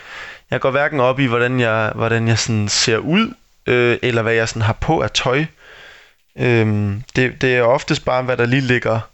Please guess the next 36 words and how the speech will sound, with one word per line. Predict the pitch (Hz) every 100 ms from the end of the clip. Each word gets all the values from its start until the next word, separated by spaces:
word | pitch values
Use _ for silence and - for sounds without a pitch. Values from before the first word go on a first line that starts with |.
| _ -
ligger | 117 117 107
øverst. | 135 151 113 -
Jeg | 127
har |
altid | 127 135 123
fået | 131 120
sådan, | - 127 113 107 104
øh, | 110 107
skæld | - 123 120
ud | 131
af |
mine | 113 107
forældre | - 123 117 110
af, | 113
at | 113
jeg | 117
altid | 113 -
gik | - 113
i | 113
joggingbukser. | 120 165 139 113 110 117 - - - - - - - _ -
Øhm, | 117 113 107 104 104 104 - _ _ _ _ _ _ - -
og, | 107 - -
og | 113 110
i | 120
dag | 127 139 123
har | 113
jeg | 110
så | 123
sådan | 113 123 113
nogle | 113
joggingbukser | 120 127 127 113 120 - -
på | 131 117
fra | - 113 -
Billionaire | 143 135 127 117 113 113 -
Boys | 127 123 -
Club, | - 113 107